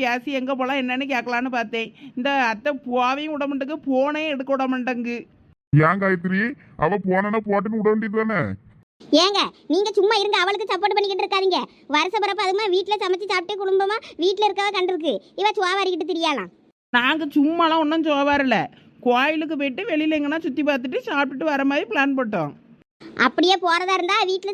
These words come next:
Speaker 3: சமைச்சு சா-, சாமி கும்பிட்டுட்டு சாப்பிட்டுட்டு அதுக்கப்புறம் எங்கனாலும் போங்க.
Speaker 2: இங்க பாரு காயத்ரி, நம்ம காலத்து மாதிரி இந்த காலத்து பிள்ளைகள் கிடையாது.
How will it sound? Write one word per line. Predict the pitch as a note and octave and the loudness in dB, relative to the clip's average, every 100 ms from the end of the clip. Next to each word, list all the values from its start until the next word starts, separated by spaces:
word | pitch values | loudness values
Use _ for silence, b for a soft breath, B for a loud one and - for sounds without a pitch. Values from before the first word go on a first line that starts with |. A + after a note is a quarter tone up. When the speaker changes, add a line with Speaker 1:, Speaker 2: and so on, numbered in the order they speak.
| G4 | -2
Speaker 3:
சமைச்சு | F4+ F#4+ G4 | -2 -4 -2
சா-, | F4+ F4+ | -2 -2
சாமி | F4 F#4 F4+ | -2 -2 -2
கும்பிட்டுட்டு | F4 A4 A4 | -4 -4 -2
சாப்பிட்டுட்டு | F4 F4 G#4+ | -2 -2 -4
அதுக்கப்புறம் | F#4 G4 | -2 0
எங்கனாலும் | F4+ F4+ F#4+ F4+ | 0 0 0 0
போங்க. | D#4 G3 - _ - E3+ | -2 -6 -12 _ 0 2
Speaker 2:
இங்க | F#3 F3+ | 4 4
பாரு | E3 F#3 G#3 E3+ | 2 2 0 -2
காயத்ரி, | D#3+ D3 G3 G3 | -2 -2 -2 0
நம்ம | F3+ A#3+ G3+ | 0 -2 0
காலத்து | F3 F#3 G3 | 0 -2 -4
மாதிரி | F#3 G3 | -2 -2
இந்த | F3+ | -2
காலத்து | E3+ F#3 F#3 | -2 -4 0
பிள்ளைகள் | F#3+ G3 | 0 2
கிடையாது. | F3+ F#3 F#3 D#3+ | 0 0 0 -2